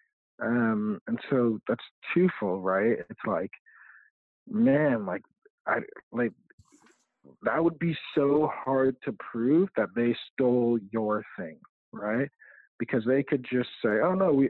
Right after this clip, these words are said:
or, or they'll, or they'll say, you know, someone else may submit it, right? So you may have an issue of where you submit something and someone else submitted the same idea, right? Which, you know, would be harder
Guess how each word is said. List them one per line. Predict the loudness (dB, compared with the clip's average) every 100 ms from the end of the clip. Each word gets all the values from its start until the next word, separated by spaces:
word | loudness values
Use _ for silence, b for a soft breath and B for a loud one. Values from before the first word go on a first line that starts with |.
| 2
or, | -2 -2
or | 0
they'll, | 0 0
or | 0 0
they'll | 0 0
say, | -2 -2 -8 b b b _
you | -10
know, | -8 -4
someone | -2 -2
else | -4 -6 -10 _ _ _ _
may | -6 -2 0 0 -2
submit | -2 0
it, | 0 -2 _
right? | -6 -2 -2 -2 -4
So |
you | -2 0
may | 2 2
have | 2 0
an |
issue | -4 -4 -2
of | -2 0
where | 0
you | 0 0 0 2
submit | 0 2
something | 2 2 2
and | 0
someone | -2 0
else | 0 -2 -6
submitted | -8 -2 -2 -2
the | -6 -6 -4
same | -2 0 0
idea, | -2 -2 -2 0 -2 _
right? | -4 -2 -4 _
Which, | -6 -6 -6 -14 -16 -18 -8
you | -4
know, | -4
would | -4
be | -4
harder | -2 0 0